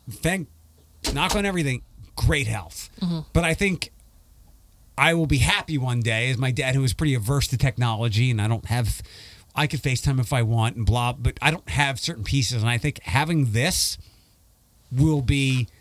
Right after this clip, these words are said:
Speaker 1: like looking back at my bar mitzvah pictures.
Speaker 2: Damn it, it's gonna make me cry.
Speaker 1: So I think it, it is important to do, and I'll have to convince him too. I'll have
Speaker 2: Yeah.
Speaker 1: to explain to him, 'cause he, he makes everything a joke like I do, that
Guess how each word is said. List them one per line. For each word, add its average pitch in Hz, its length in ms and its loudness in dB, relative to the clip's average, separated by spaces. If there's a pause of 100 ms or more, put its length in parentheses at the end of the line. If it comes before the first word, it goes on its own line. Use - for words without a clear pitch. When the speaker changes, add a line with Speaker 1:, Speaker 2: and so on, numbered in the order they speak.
(460)
Speaker 1:
like 147 220 0
looking 143 260 0
back 127 200 0
at 131 80 -8
my 117 120 0
bar 104 180 2
mitzvah 101 300 -2
pictures. 95 440 -2
Speaker 2:
Damn 180 180 -4
it, - 40 -12
it's - 120 -16
gonna 202 120 -10
make 175 140 -10
me 165 80 -14
cry. 196 340 -10 (120)
Speaker 1:
So 151 280 0 (240)
I 170 100 0
think 175 240 -2
it, 165 180 0
it 165 100 0
is 156 140 2
important 147 360 4
to 151 60 4
do, 147 340 2
and 165 100 2
I'll 196 80 2
have 240 80 -2
to - 80 -8
convince 262 280 0
him 254 220 2
too. 123 380 0 (260)
I'll 151 120 2
have 180 100 2
Speaker 2:
Yeah. 214 60 -2
Speaker 1:
to 208 60 0
explain 202 360 -2
to 196 80 0
him, 117 380 -2 (680)
'cause 123 140 6
he, 147 160 -2
he - 180 -6
makes 131 220 -2
everything 147 240 -2
a - 20 2
joke 160 300 -2
like 123 160 0
I 147 140 4
do, 107 200 -4 (320)
that 131 220 -2